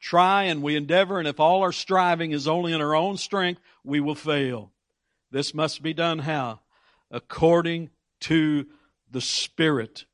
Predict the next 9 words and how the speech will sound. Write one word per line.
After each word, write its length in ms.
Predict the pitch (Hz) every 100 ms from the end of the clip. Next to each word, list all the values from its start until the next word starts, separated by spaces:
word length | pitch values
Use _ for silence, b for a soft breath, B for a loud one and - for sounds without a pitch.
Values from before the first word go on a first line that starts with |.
| _ _ _ _ _ _ _ _
By 220 | - 139 160
the 80 |
Spirit, 540 | - - 208 185 135 - _ _ _ _ 113
be 340 | 143 139 131 _
killing 500 | - 175 151 135 127 - _ -
sin. 520 | - - 170 127 110 _ b
In 160 | 139 127
First 460 | - 196 220 - -
Peter, 460 | 180 175 143 143